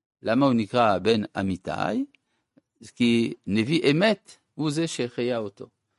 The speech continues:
איך רואים את זה? כתוב כאן בפסוק הבא, "ותאמר האישה אל אליהו, עתה זה ידעתי, כי איש אלוהים אתה, ודבר השם בפיך אמת".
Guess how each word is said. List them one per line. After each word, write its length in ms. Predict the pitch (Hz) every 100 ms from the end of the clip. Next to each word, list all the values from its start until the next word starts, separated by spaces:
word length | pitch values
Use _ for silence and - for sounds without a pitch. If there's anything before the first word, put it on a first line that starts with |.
| _ _
איך 120 | - 117
רואים 360 | 107 107 107
את 100 | 87
זה? 180 | 127 208 -
כתוב 260 | 156 208
כאן 160 | 170 156
בפסוק 440 | 147 123 - 147
הבא, 360 | 113 98 170 233
"ותאמר 500 | 135 110 190 196 175
האישה 340 | 131 117 - 170
אל 80 | 127
אליהו, 420 | 113 110 127 107
עתה 380 | - 104 - 180
זה 160 | 143 156
ידעתי, 600 | 147 170 226 - 165 202 _ _ _ _ _ _ _ _ _
כי 100 | -
איש 420 | 135 190 180 - -
אלוהים 540 | 123 113 110 135 98 82 - _ - 95
אתה, 320 | - 175 254 311 _ _ _ -
ודבר 340 | 92 92 175
השם 300 | 147 - 147
בפיך 340 | 120 - 117 123 131 - 101
אמת". 360 | 92 - _